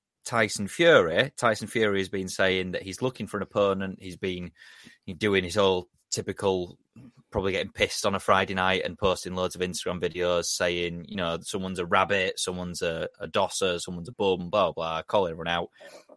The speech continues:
He's said that Usyk is running. We know that's not the case. He said that, uh, A J is running. All this list of people that he said they don't want it anymore.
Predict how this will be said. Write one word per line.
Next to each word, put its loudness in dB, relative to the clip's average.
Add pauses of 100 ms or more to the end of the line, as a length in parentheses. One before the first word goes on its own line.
He's -4
said 4
that 2
Usyk 0
is -4
running. 2 (260)
We -6
know -2
that's -4
not -4
the -10
case. 0 (300)
He -14
said 2
that, 2
uh, -2
A 4
J -2
is -2
running. -2 (480)
All 8
this -2
list 0
of -6
people -2
that -4
he -6
said 0 (160)
they -16
don't 2
want -2
it -6
anymore. -4